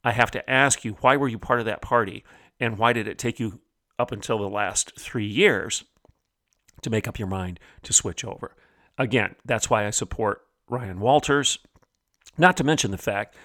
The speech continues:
that I have met with him personally, and he's given me his assurances that he's going to tackle C R T, S L E. He's gonna tackle the indoctrination of our kids, this propagation of ideas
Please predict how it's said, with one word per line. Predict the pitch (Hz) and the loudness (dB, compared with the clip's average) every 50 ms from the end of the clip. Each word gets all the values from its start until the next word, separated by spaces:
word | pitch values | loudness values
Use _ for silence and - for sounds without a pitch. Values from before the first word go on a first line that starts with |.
| - - _ _ | -20 -20 _ _
that | - 120 117 117 - - | 2 2 2 2 2 -2
I | 120 120 | -2 -2
have | 107 95 | 0 0
met | 110 120 135 - | 0 0 2 2
with | 127 - | -2 -4
him | 113 98 | -4 -6
personally, | - - 113 98 - - 107 98 | -2 -2 -2 -2 0 -2 -4 -4
and | 98 92 87 | -4 -6 -6
he's | 90 107 98 90 | -4 -4 -4 -4
given | - - 127 113 107 | -2 -2 -2 -2 -2
me | 104 104 | -6 -6
his | 90 101 92 82 | -6 -6 -6 -6
assurances | 92 85 - - - 143 139 123 107 - - 95 - - | -2 -2 -2 0 0 0 0 0 -2 -4 -4 -6 -4 -4
that | 113 110 | -4 -4
he's | 101 107 - | -2 -4 -4
going | - - 101 98 92 | -2 -2 -4 -4 -4
to | - 107 | -8 -12
tackle | - - - 131 123 120 - 110 107 - - - - - _ | -4 -2 0 0 0 -4 -8 -12 -14 -14 -16 -20 -20 -20 _
C | - - - 113 92 | -2 0 0 0 0
R | 87 92 95 | 0 -2 -2
T, | - - - - - - _ - - - - _ _ | -2 -6 -10 -10 -10 -10 _ -20 -20 -20 -20 _ _
S | - - - - | -4 -2 -2 -4
L | 104 107 92 - | -4 -6 -8 -8
E. | 110 107 - - _ _ _ - _ _ _ _ _ | -10 -10 -10 -14 _ _ _ -20 _ _ _ _ _
He's | _ _ 127 123 | _ _ -6 -4
gonna | - 123 110 101 | -4 -4 -6 -6
tackle | - - - 151 160 143 131 - - 95 - - _ _ _ _ _ _ _ _ _ _ _ _ _ _ _ - _ - | -10 -6 0 0 0 0 0 -4 -10 -12 -12 -12 _ _ _ _ _ _ _ _ _ _ _ _ _ _ _ -20 _ -6
the | 110 113 107 107 | -2 0 0 0
indoctrination | 98 101 - 104 101 - - 101 107 127 123 - - 104 | 2 2 2 2 2 2 -2 0 0 0 0 0 -2 -4
of | 90 | -4
our | 98 101 101 | -4 -6 -6
kids, | 98 - - 107 95 - - - - - | -6 -6 -6 -6 -6 -4 -6 -8 -6 -2
this | 139 123 - | -2 -2 -2
propagation | - - - 127 120 - 117 107 113 110 - 139 143 147 127 - - 98 92 90 87 _ - - - - - _ _ | -2 -4 -4 -4 -4 -4 -8 -12 -10 -2 0 2 2 4 2 2 0 0 -4 -10 -14 _ -20 -20 -20 -20 -20 _ _
of | - 120 - 151 113 - - | 0 2 2 2 -4 -4 -4
ideas | - 127 113 98 - 160 147 151 120 95 - - - - - | -4 -4 -4 -4 -2 2 4 4 4 4 0 -2 -4 -4 -4